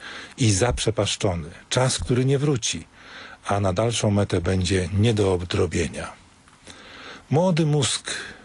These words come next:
nie czeka, zawiera w sobie potencjał biologiczny miliardów komórek i połączeń między nimi, które jeśli nie zostaną odpowiednio zaktywizowane, nie będą dorastać, a te,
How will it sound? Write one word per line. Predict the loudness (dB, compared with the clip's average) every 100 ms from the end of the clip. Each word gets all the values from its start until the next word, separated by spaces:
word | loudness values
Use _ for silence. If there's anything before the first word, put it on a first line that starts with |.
| -4
nie | -2 2
czeka, | 0 0 -2 -6 -8 -16 -14 0
zawiera | 0 4 2 2
w | 2
sobie | 2 2
potencjał | 0 0 0 0 0 2
biologiczny | 2 2 0 -2 0 0 0 -8 -20 -20 -20 -14 0
miliardów | 2 4 2 0 -2 -2
komórek | 0 2 2 2 0
i | -2
połączeń | 0 2 0 0 0
między | 2 2 2
nimi, | 2 0 -2 -6
które | -2 2
jeśli | 2 2 2
nie | 2
zostaną | 2 2 2 0 2
odpowiednio | 0 0 0 2 2 0 -2 -8
zaktywizowane, | -4 -2 -2 -4 -4 -2 0 0 0 0 -2 -4 -10 -20 -18 -18 -16 -18 -4
nie | 0 2
będą | 2 2 0
dorastać, | 2 2 0 -2 -4 -4 -2
a | -2
te, | 0 0 0 -2